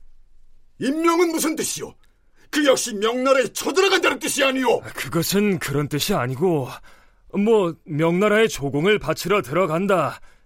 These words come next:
Speaker 2: 이런 뜻으로 이해하면 될
Speaker 1: 음,
Speaker 2: 것이오.
Speaker 1: 글자 한두 개를 고쳐서 될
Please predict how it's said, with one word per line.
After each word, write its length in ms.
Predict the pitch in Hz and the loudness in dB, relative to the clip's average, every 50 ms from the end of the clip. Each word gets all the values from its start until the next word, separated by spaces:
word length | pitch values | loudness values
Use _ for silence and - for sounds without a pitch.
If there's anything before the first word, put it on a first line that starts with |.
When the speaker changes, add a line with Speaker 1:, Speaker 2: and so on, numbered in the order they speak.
| _ _ | _ _
Speaker 2:
이런 340 | - 123 147 160 180 190 | -6 -2 0 0 0 0
뜻으로 320 | - 208 190 - 220 240 226 | 0 -2 -2 -2 0 0 0
이해하면 320 | 202 208 226 226 240 226 | 2 2 4 4 2 0
될 140 | - 156 - | 2 2 2
Speaker 1:
음, 80 | 302 254 | 2 4
Speaker 2:
것이오. 300 | - 269 269 254 226 170 131 - - - - - - - - - - - - - _ - _ _ _ _ _ | 4 2 2 0 0 -2 -6 -8 -12 -16 -18 -18 -18 -18 -20 -20 -20 -20 -20 -20 _ -20 _ _ _ _ _
Speaker 1:
글자 320 | - - 190 170 - 202 170 | -8 -6 -6 -2 -2 -4 -2
한두 280 | - 196 214 202 196 | -2 -4 -2 -2 2
개를 200 | 202 220 208 196 | 2 2 2 2
고쳐서 340 | - 202 190 226 214 214 - | 0 0 0 0 0 0 0
될 140 | - 214 | 0 2